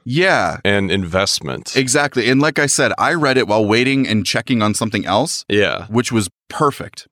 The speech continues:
Speaker 1: because
Speaker 2: Yeah.
Speaker 1: going back and reading it to notate it, it's not good.
Speaker 2: Right, right.
Speaker 1: <laughs> Um, so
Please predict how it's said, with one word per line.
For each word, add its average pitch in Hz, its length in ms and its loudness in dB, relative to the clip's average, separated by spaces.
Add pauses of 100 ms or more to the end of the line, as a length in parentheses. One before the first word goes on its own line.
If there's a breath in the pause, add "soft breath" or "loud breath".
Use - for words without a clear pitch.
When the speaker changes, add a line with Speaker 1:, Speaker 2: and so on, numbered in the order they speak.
(100)
Speaker 1:
because 101 360 2
Speaker 2:
Yeah. - 60 0
Speaker 1:
going 131 240 2
back 131 260 0
and 113 100 2
reading 120 240 4
it 123 120 0
to 113 100 -6
notate 110 400 0
it, 202 180 0 (320)
it's - 240 -4 (160)
not 131 400 0
good. 117 400 0 (320)
Speaker 2:
Right, 95 480 2
right. 87 440 0
Speaker 1:
<laughs> - 160 -4 (580 loud breath)
Um, 139 360 2 (380)
so - 280 -2